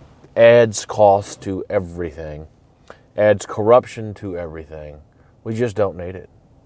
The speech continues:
Most governmental things, most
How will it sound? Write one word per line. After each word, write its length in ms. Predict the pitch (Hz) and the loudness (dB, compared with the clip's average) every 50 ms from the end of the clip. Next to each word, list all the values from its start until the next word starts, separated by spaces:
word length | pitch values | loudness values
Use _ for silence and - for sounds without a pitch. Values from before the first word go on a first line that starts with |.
| _ _ _ _ _ _ _ _ _ _ _ _ _ _ _ _ - | _ _ _ _ _ _ _ _ _ _ _ _ _ _ _ _ 2
Most 400 | 110 127 135 160 185 175 - - | 6 6 6 6 6 2 -4 -2
governmental 580 | - 127 123 117 113 117 110 101 101 - 110 104 | 0 0 0 0 -2 -4 -6 -6 -6 -6 -10 -14
things, 500 | 101 - 85 78 78 78 78 76 _ 90 | -12 -12 -12 -12 -12 -14 -16 -18 _ -6
most 380 | 92 101 104 113 117 110 - | -2 0 0 0 -2 -6 -12